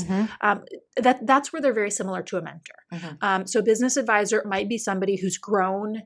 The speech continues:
Speaker 2: and sold multiple companies, or they grew a company really well. Um,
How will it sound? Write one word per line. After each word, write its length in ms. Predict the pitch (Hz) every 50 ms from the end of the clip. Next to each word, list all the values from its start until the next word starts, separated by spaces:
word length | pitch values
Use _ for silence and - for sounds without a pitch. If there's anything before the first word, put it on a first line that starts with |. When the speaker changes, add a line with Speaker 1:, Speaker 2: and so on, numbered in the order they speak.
| - _ _ _ _ -
Speaker 2:
and 160 | 226 214 196 190
sold 340 | - 208 185 185 202 208 202
multiple 360 | 190 190 185 - 196 202 202
companies, 520 | - - 190 185 185 208 196 196 202 185
or 80 | 196 180
they 120 | 165 165
grew 280 | 165 160 196 202 208 202
a 60 | 196
company 400 | 190 - 190 180 - 196 190 185
really 240 | 180 185 175 190 185
well. 480 | 180 175 160 170 170 170 175 185 190 - - - - - - - -
Um, 460 | 208 190 185 175 175 175 180 190 185